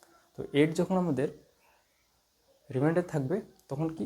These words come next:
যেহেতু আমরা এখানে পয়েন্ট নিয়েছি তাহলে এখানে আমরা কি জিরো অ্যাড করতে পারি এখানে। যখন এখানে এইটটি থাকবে তারপর নেক্সট আমাদের কী করতে হবে?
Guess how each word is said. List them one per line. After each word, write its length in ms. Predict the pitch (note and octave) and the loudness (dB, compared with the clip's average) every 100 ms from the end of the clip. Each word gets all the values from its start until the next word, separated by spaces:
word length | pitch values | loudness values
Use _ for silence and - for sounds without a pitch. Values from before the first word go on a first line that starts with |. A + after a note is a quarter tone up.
| F#3+ | -4
যেহেতু 200 | C#3 C#3 D3 | 0 0 2
আমরা 120 | D3+ D3+ | 2 2
এখানে 160 | D#3+ D#3 | -2 -2
পয়েন্ট 200 | C3 C3+ D3 | 0 0 2
নিয়েছি 220 | C3+ C3+ C3+ | 2 0 -4
তাহলে 220 | C#3+ C#3 A#2+ - | -4 -2 -4 -6
এখানে 200 | C#3 C#3 C3 | -4 0 2
আমরা 140 | C#3 - | 2 0
কি 80 | B3+ - - _ _ _ _ _ _ _ _ _ _ - | -6 -6 -16 _ _ _ _ _ _ _ _ _ _ -10
জিরো 300 | A#2 C3 D3 - - | 0 4 4 2 -4
অ্যাড 140 | - D3+ - | -8 -8 -8
করতে 180 | - - | -12 -8
পারি 120 | A2+ A2 | -6 -4
এখানে। 200 | G#2+ - - _ _ - - - | -6 -12 -20 _ _ -20 -20 -8
যখন 180 | C3+ E3+ E3+ | -4 -2 -2
এখানে 180 | F3 E3+ C#3 | -2 0 0
এইটটি 180 | C#3 - D3 | 0 0 0
থাকবে 220 | B2 E3 - - - - _ - | 0 -4 -10 -16 -20 -20 _ -4
তারপর 220 | D#3 D#3+ C#3 | -4 0 0
নেক্সট 220 | C3+ D#3+ - | 2 0 0
আমাদের 200 | C#3+ A#2+ G#2+ | 0 0 -4
কী 60 | A#2+ | -6
করতে 180 | - - A#2 | -8 -10 -8
হবে? 140 | C3+ | -8